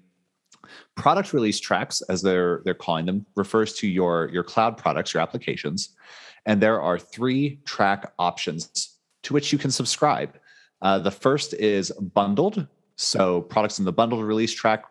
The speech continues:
receive the same changes as products on the continuous track. They're held back. The, the changes are held back for up to four weeks, added to the bundle,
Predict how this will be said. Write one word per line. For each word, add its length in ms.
receive 380
the 60
same 260
changes 460
as 100
products 340
on 200
the 80
continuous 600
track. 380
They're 100
held 340
back. 320
The, 140
the 160
changes 320
are 40
held 200
back 200
for 120
up 120
to 60
four 340
weeks, 420
added 260
to 100
the 80
bundle, 520